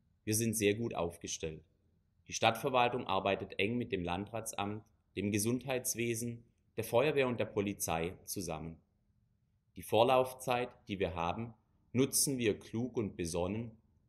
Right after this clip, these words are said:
um uns alle bestmöglich zu schützen und die richtigen Entscheidungen zu treffen.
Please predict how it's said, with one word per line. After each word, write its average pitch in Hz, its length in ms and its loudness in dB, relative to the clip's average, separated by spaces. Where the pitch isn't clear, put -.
um 104 140 -2
uns 104 240 0
alle 98 240 0
bestmöglich 107 800 -2
zu - 120 -8
schützen 110 640 -6
und 110 160 -6
die 110 60 4
richtigen 101 440 0
Entscheidungen 92 680 -2
zu 95 140 -6
treffen. - 460 -12